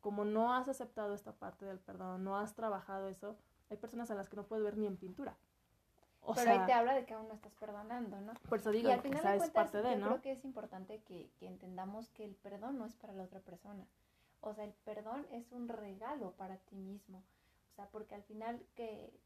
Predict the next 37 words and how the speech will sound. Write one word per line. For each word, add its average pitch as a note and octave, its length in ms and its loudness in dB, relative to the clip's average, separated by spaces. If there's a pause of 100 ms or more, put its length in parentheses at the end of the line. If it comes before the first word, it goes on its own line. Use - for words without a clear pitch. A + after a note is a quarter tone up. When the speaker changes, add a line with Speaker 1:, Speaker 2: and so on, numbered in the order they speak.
(220)
Speaker 2:
qué C#4+ 120 -10
tantas C#4+ 360 -10
conversaciones G#3+ 760 -10
te G#3 120 -14
genera A3 480 -8 (160)
negativas A3 640 -10 (140)
el G3+ 140 -14
estar G3+ 340 -14
mal G#3+ 260 -10
con F#3+ 120 -16
una G3 200 -10
persona? - 340 -20 (380)
Speaker 1:
Sí. G#3+ 160 -12
Speaker 2:
A A3+ 80 0
lo A#3 100 -2
mejor C#4 380 -4
sí D#4+ 140 -6
bien, D4+ 280 -8 (120)
puedes A#3 160 -6
decir, A3 360 -6
"Es A#3 140 -18
que, A#3+ 260 -8 (520)
eh, G3+ 400 -10 (340)
yo C4+ 120 -4
no C#4 100 -4
le C4 100 -4
hice C4 200 -8
nada", B3 400 0 (420)
o G#3 320 -2
más A#3 220 -2
bien, B3+ 200 -8
"Él C4 180 -6
me A3+ 120 -4
hizo G#3+ 240 -12
a G3 40 -16
mí", A#3+ 240 -2
¿no? A3+ 180 -12